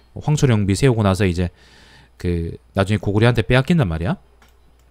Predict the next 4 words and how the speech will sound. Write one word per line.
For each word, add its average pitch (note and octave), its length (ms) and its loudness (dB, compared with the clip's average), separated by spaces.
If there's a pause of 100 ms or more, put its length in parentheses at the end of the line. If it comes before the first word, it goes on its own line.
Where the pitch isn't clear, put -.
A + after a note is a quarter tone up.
(480)
그것처럼 B2 360 2
마찬가지로 C3+ 460 4
백제에 F#3 440 2
대해서도 A#2 480 2